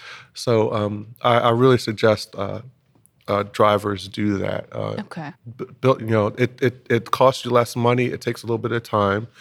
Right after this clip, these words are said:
Speaker 1: but you're also, you're, you're not spending that money on things that are gonna make you unhealthy.
Speaker 2: Right.
Speaker 1: A lot of, a lot of drivers, um,
Speaker 2: You're
Speaker 1: have
Speaker 2: saving money and health.
Speaker 1: Right. And that,
Speaker 2: Yeah.
Speaker 1: a lot of drivers will have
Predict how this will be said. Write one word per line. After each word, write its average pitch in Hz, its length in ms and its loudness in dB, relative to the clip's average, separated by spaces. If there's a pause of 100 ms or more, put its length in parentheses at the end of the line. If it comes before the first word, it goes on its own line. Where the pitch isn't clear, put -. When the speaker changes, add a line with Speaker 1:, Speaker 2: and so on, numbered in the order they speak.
(300)
Speaker 1:
but 110 260 4
you're 120 140 4
also, 110 500 2 (640)
you're, 120 180 4
you're 120 140 4
not 127 240 2
spending 131 480 4
that 98 180 2
money 104 300 -2
on 104 200 -4
things 107 280 -4
that 107 80 -2
are 104 60 -6
gonna 107 160 -8
make 107 280 -6
you 110 140 -10
unhealthy. 110 600 -10 (380)
Speaker 2:
Right. 175 160 -4
Speaker 1:
A 120 40 2
lot 143 220 6
of, 135 180 2
a 123 40 0
lot 147 220 4
of 147 100 2
drivers, 120 720 2
um, 101 480 -2 (200)
Speaker 2:
You're 120 160 2
Speaker 1:
have 196 100 6
Speaker 2:
saving 190 160 2
money 208 300 0
and 190 300 -2
health. - 440 -12 (120)
Speaker 1:
Right. 135 380 4
And 120 180 2
that, 135 140 6
Speaker 2:
Yeah. 127 80 -2
Speaker 1:
a - 20 2
lot 143 200 4
of 175 60 -8
drivers 135 280 4
will 127 80 -4
have 123 320 0